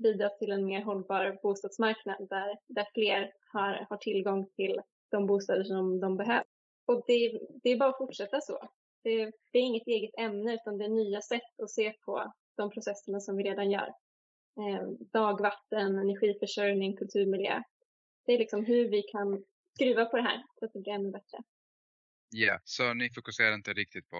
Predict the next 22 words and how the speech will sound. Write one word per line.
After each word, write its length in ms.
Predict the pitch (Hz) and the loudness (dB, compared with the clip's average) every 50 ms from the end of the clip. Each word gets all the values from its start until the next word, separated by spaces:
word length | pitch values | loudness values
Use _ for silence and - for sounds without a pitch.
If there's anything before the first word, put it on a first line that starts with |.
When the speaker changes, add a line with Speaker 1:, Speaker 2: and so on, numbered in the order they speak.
| 85 - | -8 -6
Speaker 2:
okej, 400 | 101 101 - - 107 95 95 92 _ _ _ _ _ _ _ _ _ _ _ _ _ - | -8 -8 -4 2 2 2 2 0 _ _ _ _ _ _ _ _ _ _ _ _ _ -8
eh, 160 | - 92 92 | -6 -6 -4
hållbarhet, 480 | 98 120 123 117 110 117 110 107 107 - - - - - | -2 -2 -2 0 0 0 0 0 0 -2 -4 -16 -16 -8
jag 320 | - 110 104 104 101 - | -6 -2 -2 -2 -2 -4
fokuserar 420 | - 104 - 101 - - 92 90 90 | -8 -16 -16 -12 -6 -4 -4 -4 -4
på 300 | _ - 90 90 90 78 _ _ _ _ _ | _ -8 -6 -6 -6 -8 _ _ _ _ _
den 160 | - 101 92 | -12 -10 -10
sociala 420 | - 104 95 - - 95 90 85 | -8 -10 -8 -4 -4 -2 -2 -2
aspekten. 460 | 87 - - - 87 80 _ _ - _ - | -4 -6 -6 -6 -6 -6 _ _ -20 _ -8
Eller 280 | - 98 98 - - 110 | -2 -2 -2 -2 -2 -4
i 20 | |
detta 260 | 98 107 - - 104 | -4 -4 -4 -4 -8
projekt 320 | - - 87 - 95 - - | -10 -10 -10 -10 -10 -10 -12
fokuserar 300 | 87 - - - 92 92 | -20 -16 -10 -6 -4 -2
jag 360 | 92 90 87 82 - _ _ | -2 -2 -4 -8 -10 _ _
på 60 | - | -12
den 200 | 90 92 90 87 | -12 -12 -10 -10
ekologiska. 580 | 85 - 104 95 95 92 90 85 85 - - - - _ _ _ _ _ _ _ | -10 -10 -8 -6 -6 -6 -6 -8 -10 -12 -14 -16 -20 _ _ _ _ _ _ _
Hur, 300 | - 120 120 120 120 120 - | -2 2 2 2 2 0 -4
hur 180 | 117 127 131 | -6 -6 -6
tänker 720 | 117 - - 131 120 110 110 - 95 90 87 85 85 - - _ _ _ _ - | -4 -2 0 0 0 0 -2 -2 0 0 2 0 0 -4 -8 _ _ _ _ -18
ni? 340 | 98 95 95 92 90 85 | -14 -10 -8 -8 -8 -10